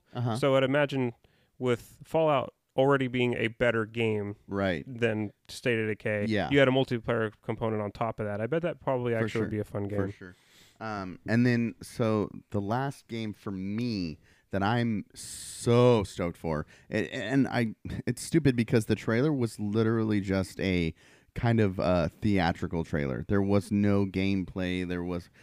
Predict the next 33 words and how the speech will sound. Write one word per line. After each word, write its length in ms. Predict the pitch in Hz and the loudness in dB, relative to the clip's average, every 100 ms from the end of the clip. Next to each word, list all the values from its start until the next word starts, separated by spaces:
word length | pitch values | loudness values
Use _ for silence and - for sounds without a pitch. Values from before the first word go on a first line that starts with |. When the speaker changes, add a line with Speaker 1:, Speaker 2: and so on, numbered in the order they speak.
| - | -8
Speaker 1:
it 40 | - | -4
was 120 | 165 | -4
just 180 | 170 - | -4 -8
a 40 | |
teaser, 600 | 98 - 127 110 87 78 - - _ _ - | -6 2 4 4 2 0 -2 -20 _ _ 0
but 180 | 98 | 2
it's, 240 | 92 85 - | 2 0 0
uh, 380 | 85 78 65 - _ _ _ | 0 2 -2 -6 _ _ _
the 140 | - 104 | -2 2
new 160 | 101 | 4
Halo. 400 | 87 78 62 53 - _ _ _ - | 2 0 -2 -6 -10 _ _ _ -6
Speaker 2:
Oh. 260 | 117 113 110 - _ - | -2 0 -2 -8 _ -2
Speaker 1:
I, 440 | 117 120 120 117 - _ _ - | 2 4 4 2 -2 _ _ -6
I'm 200 | 107 95 | 0 0
a 40 | |
huge 300 | 87 113 139 | 2 4 4
fan 220 | 131 135 123 | 4 2 4
of 80 | |
Halo. 440 | 123 113 113 110 104 | 4 4 4 4 4
I've, 180 | - 92 | 2 4
al-, 180 | 101 92 | 4 4
you 160 | - 117 | 4 6
know, 400 | 110 101 101 - _ | 6 6 6 2 _
I 80 | 107 | 0
didn't 280 | 117 147 120 | 2 4 2
play, 540 | - 113 110 107 107 | 2 0 2 2 0
like, 240 | 95 87 - | -2 -4 -4
O 160 | 85 92 | -2 0
D 160 | 90 | 0
S 180 | 87 - | -2 -6
T 520 | - 87 82 82 80 - | -8 -4 -2 -2 -4 -6
and 260 | 87 - | -8 -10
kinda 380 | - 90 82 78 | -10 -6 -6 -6